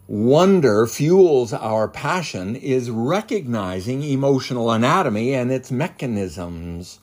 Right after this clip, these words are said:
You see, this lens of awe and wonder is intended to fuel our passions alive again.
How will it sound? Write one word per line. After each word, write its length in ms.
You 140
see, 220
this 240
lens 500
of 140
awe 260
and 140
wonder 360
is 540
intended 800
to 160
fuel 640
our 300
passions 800
alive 580
again. 580